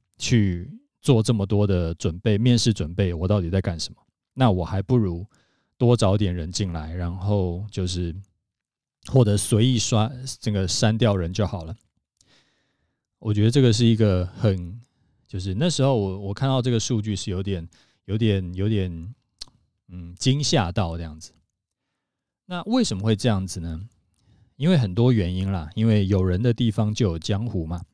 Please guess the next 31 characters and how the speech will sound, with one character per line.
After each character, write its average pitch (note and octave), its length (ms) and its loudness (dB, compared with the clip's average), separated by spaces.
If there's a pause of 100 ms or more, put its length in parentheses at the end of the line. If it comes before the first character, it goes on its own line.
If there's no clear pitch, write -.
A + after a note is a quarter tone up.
(580)
而 F#2+ 200 -2
且 G#2 320 0 (440)
这 A#2 100 2
个， G2 400 4 (1300)
呃， F2 540 -2
在 D3 220 6
面 F3+ 240 4
试 D#3 180 4
过 C#3+ 220 4
程 G2+ 240 -2
中 G2+ 420 -2 (280)
被 A#2+ 320 4
杂 F#2+ 360 -2
讯 C3 300 0
影 F#2+ 200 -2
响 E2 320 -4
到 G#2 260 0
的 E2 380 -6 (280)
这 F#2+ 140 -6
个 F2+ 360 -6 (440)
数 D#3 260 2
据 G#2+ 280 -4
影 F#2+ 200 -6
响 G2 320 -4
很 - 200 -10
大。 G#2 260 -4 (880)
哪 G2 260 0
怕 D#3+ 260 0
是 C3+ 200 -2
说 B2+ 320 0
你 F2+ 500 -4